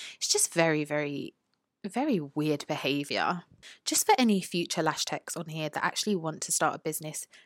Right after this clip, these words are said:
please don't act like this. This kind of behaviour is really bad. Like,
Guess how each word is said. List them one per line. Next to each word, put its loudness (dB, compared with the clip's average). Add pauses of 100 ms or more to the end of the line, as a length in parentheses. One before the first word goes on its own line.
(120)
please 6
don't 4
act -2
like 0
this. -8 (180)
This 0
kind 2
of 6
behaviour 2 (220)
is 0
really 4
bad. 4
Like, 0